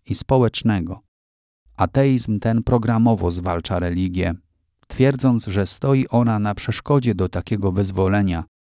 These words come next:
gdyż budząc nadzieję człowieka na przyszłe, złudne życie,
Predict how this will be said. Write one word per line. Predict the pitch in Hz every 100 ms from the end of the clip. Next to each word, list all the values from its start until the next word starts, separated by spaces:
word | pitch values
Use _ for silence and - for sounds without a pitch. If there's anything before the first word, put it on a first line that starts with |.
| _
gdyż | 104 101 104
budząc | 98 127 135 117 98 -
nadzieję | 98 95 135 123
człowieka | - - 98 127 127 104
na | 95 90
przyszłe, | - 156 - 92 85 - _ _ _ _
złudne | 95 120 147 123 107
życie, | 98 127 - 120